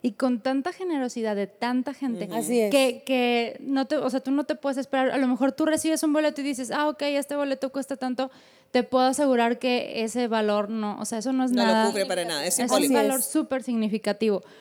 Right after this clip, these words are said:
Speaker 1: porque lo que se va a ofrecer aquí va a ser increíble. Y, y el que podamos ser parte de esto, para mí,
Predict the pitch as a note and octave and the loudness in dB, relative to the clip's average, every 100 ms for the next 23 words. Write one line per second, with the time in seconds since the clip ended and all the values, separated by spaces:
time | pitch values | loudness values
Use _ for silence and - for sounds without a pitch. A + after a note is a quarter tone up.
0 | - - C4 - B3+ B3+ A#3+ C4 B3+ C4 | -10 2 2 2 2 2 2 -2 0 2
1 | B3 C#4 F#4+ F#4 D4+ C#4 C#4 - B3+ B3+ | 4 2 2 0 0 0 -2 -4 -2 0
2 | B3 B3+ B3 B3+ A#3 A3+ G#3 G3 - B3+ | 0 0 0 -2 -2 -2 0 -2 -2 -2
3 | B3+ A#3+ C4 C4 C4 C#4+ C#4+ C#4+ C#4+ D4 | -2 -2 0 0 0 -2 0 2 2 2
4 | F4+ G4+ G4+ G#4 E4 E4 F4 E4+ C4 A#3 | -2 -4 -6 -4 -4 -4 -4 -4 -6 -6
5 | C4 - C4 A3 A3+ B3+ | -10 -6 -4 -2 -2 -2